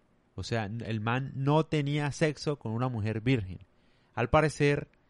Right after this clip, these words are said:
en las tribus había cierto tabú con respecto al derramamiento de sangre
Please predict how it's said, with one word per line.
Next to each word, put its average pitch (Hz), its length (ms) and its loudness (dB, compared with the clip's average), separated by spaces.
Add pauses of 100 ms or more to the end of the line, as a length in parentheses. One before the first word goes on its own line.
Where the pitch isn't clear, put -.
(300)
en 123 140 -2
las 147 220 0
tribus 123 520 4
había 110 320 0
cierto 131 380 -2
tabú 127 340 2
con 139 140 -2
respecto 107 500 -4
al 104 80 -2
derramamiento 104 760 -2
de 135 100 2
sangre 123 560 -2